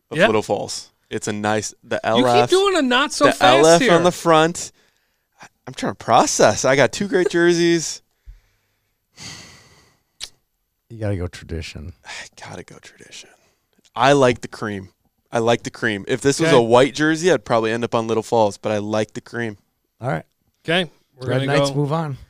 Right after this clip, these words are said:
Speaker 2: Red Knights move on. That was a tough one.
Speaker 3: It was.
Speaker 1: Tough one.
Speaker 2: Okay, next we have Chanhassen versus Detroit Lakes. Number three seed Chanhassen. Now, this is the Chanhassen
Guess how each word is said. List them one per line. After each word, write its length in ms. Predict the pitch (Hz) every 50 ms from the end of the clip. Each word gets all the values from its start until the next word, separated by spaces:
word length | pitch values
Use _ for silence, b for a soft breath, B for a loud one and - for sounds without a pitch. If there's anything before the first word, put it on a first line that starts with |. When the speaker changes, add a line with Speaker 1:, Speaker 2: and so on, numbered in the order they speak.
| _ _ _ _ _ _ _
Speaker 2:
Red 160 | - 131 135 139
Knights 300 | 147 151 156 151 - -
move 200 | 160 156 143 147
on. 440 | 170 175 175 165 156 160 165 156 - _ _ _ _ _ _
That 80 | 139
was 100 | 156 233
a 60 | - 359
tough 340 | - - - 151 196 -
one. 240 | - 151 131 113 101 _ _ _ _ _ _ _ _ _ _ _
Speaker 3:
It 100 | _ _
was. 300 | 101 98 90 85 82 78
Speaker 1:
Tough 140 | - - -
one. 140 | 101 101 101 _ _ _ _ _ _ _ _ _ _ _ _ _ _ _
Speaker 2:
Okay, 500 | 131 135 - - 170 165 151 135 123 127 - - -
next 460 | 131 143 135 156 180 214 214 - -
we 180 | 160 165 170 160
have 400 | 147 170 170 165 156 151 139 -
Chanhassen 960 | - - - 165 165 190 208 208 180 190 190 190 185 - - 190 185 185 180
versus 720 | 160 135 147 151 160 160 151 - - 151 147 143 139 -
Detroit 540 | - _ - 123 - - - 131 113 107 -
Lakes. 720 | 107 120 123 147 185 233 247 - - - - - - - _ _ _ _ _ _ _ _ _ _ _ _
Number 120 | 123 117
three 280 | 104 - - 135 139 139
seed 260 | 131 - 143 135 127
Chanhassen. 800 | - - - 143 151 151 151 165 160 156 - - 165 170 170 165 b b b b b b b b b -
Now, 300 | 135 139 139 135 135 135
this 320 | 131 135 143 139 - -
is 80 | - -
the 100 | - 135
Chanhassen 760 | - - 160 156 151 147 156 156 147 - 147 135 127 120